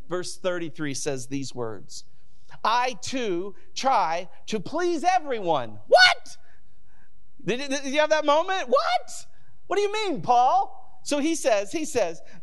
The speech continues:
"I too try to please everyone in everything I do." I'm confused.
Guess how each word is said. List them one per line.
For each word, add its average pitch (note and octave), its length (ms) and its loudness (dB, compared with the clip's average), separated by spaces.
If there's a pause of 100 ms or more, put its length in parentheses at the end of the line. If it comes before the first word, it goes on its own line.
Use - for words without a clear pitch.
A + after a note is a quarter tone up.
(100)
"I E4+ 280 6
too C4 480 0
try B3+ 220 2
to B3 80 -2
please D4 360 -2
everyone B3 640 0
in C4 180 -2 (340)
everything G4 520 -2
I F#4+ 260 2
do." F#4+ 560 0 (960)
I'm A#3+ 220 0
confused. C3 800 -6